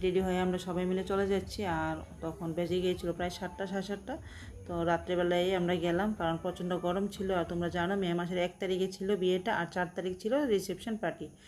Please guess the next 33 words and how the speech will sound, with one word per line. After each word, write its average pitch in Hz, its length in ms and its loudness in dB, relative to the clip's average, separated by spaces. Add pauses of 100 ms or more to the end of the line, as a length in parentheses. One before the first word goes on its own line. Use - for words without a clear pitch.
(240)
তো - 140 -20
এদিকে 220 240 6 (100)
এসে 202 240 0
দেখো, 196 240 -2 (460)
ফটোশ্যুট 220 420 4 (100)
already 196 360 4
শুরু 208 120 6 (100)
হয়ে 214 200 6
গেছে। 220 180 2 (140)
মেয়ের 202 340 4
বাবা, 175 240 4 (220)
মা, 190 120 6 (160)
ওরা 185 220 2
সবাই 185 220 0
মিলে 196 120 0 (160)
ফটোশ্যুট 202 400 -4
করছে, 196 220 -4 (100)
তারপর 180 220 0 (100)
আমরাও 175 300 2
করেছি। 214 340 0 (600)
তো 175 160 -4
এর 175 160 2
মাঝখান 175 380 0
দিয়ে 190 200 4
আবার 220 160 0 (200)
সব 180 180 0 (120)
ভাইয়েরা 175 340 6 (100)
আসলো, 208 240 -4 (260)
ওদের 180 220 -2
সাথে 196 140 -6 (160)
ফটোশ্যুট 196 420 -8
করা 196 140 4 (100)
চলছে। 196 300 2